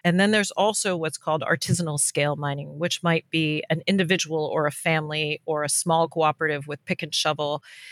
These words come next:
And there are challenges in both spaces, and there's need for work in both spaces to improve practices, but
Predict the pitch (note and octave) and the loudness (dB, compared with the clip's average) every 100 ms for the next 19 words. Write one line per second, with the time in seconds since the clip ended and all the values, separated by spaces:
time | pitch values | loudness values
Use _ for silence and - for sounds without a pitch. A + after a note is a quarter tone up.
0 | - _ G#3 G#3+ A3+ F3 - G#3 G#3 F3+ | -20 _ 2 4 4 4 4 4 4 0
1 | E3 E3 D#3+ E3 - - D#3 D#3+ G3+ A3+ | -2 -2 0 0 0 -2 -2 0 0 -2
2 | - - F3+ D#3+ D#3 F3 E3+ D#3 D3 D3+ | -4 -2 0 0 0 0 0 -2 -2 0
3 | E3+ D3 D3+ D3 D3 - - D3+ - D#3+ | -2 -2 -6 -6 -6 -8 -2 -2 -2 -4
4 | - C#3+ D3+ - E3 D#3+ F3 - - - | -6 -10 -10 -8 -6 -4 -4 -8 -12 -12
5 | - - - D#3 D#3+ F3 - F3 - | -14 -6 2 2 2 -2 0 0 -2